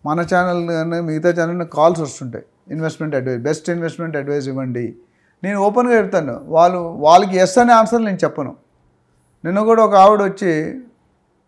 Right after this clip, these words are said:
"సార్ నేను విజయవాడలో కొనుక్కుంటా, రెండు కోట్లు బడ్జెట్ ఉందని." పర్పస్ ఏంటంటే నాకు నాలుగు సంవత్సరాల్లో డబుల్ అవ్వాలి.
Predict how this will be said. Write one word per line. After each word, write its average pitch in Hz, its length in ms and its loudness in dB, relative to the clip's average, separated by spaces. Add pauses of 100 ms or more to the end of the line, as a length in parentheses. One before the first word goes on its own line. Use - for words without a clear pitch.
"సార్ 185 260 0
నేను 175 240 -2 (1120)
విజయవాడలో 214 480 4
కొనుక్కుంటా, 180 420 -4
రెండు 160 200 -4
కోట్లు 160 240 -6
బడ్జెట్ 139 400 -8
ఉందని." 117 480 -10 (560)
పర్పస్ 208 340 2
ఏంటంటే 220 240 -4
నాకు 220 380 -4
నాలుగు 180 300 0
సంవత్సరాల్లో 180 380 -2
డబుల్ 139 240 -2
అవ్వాలి. 123 260 -6